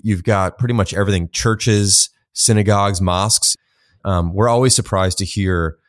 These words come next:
how people are using Basecamp in all sorts of different ways. But it's not even the industry. We, like, we don't target specific industries, but mostly it's a size thing. It's smaller businesses, growing small businesses, you know, let's say under twenty people. Of course, that's not the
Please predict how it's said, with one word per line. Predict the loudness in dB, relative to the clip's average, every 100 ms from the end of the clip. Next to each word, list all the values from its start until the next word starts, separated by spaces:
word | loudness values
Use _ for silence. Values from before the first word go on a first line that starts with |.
| _ -8
how |
people | -2 -2 -2
are |
using | -4 -4 -4
Basecamp | -2 -2 -2 -4
in | -4
all |
sorts | -6 -6
of | -8
different | -8 -6 -4
ways. | -2 -4
But | -2 0
it's | 2
not | 0 0
even | -2 -2 -2
the | -2
industry. | -2 0 0 0 0
We, | 2
like, | 0 0
we | -2
don't | -2
target | -2 -2 -2 -4
specific | -2 -4 -2
industries, | -4 -2 -4 -2
but | -2
mostly | 2 2 4 4
it's | 2
a | 2
size | 2 2 0 -2
thing. | -4
It's | -4 -4 -6 _ _ _
smaller | -2 2 2 2
businesses, | 2 0 0 0 0 0
growing | 0 0 2 2 2
small | 0 0 -2
businesses, | -2 -4 -4 -4 -6 -10 -14 _ _
you | -2
know, | 0 0
let's | 0
say | 2 2
under | 0 -2
twenty | -4 -4
people. | -4 -6 -6
Of | -10
course, | -8 -6
that's | -4 -4
not | -4 -4 -6 -10
the | -10 -10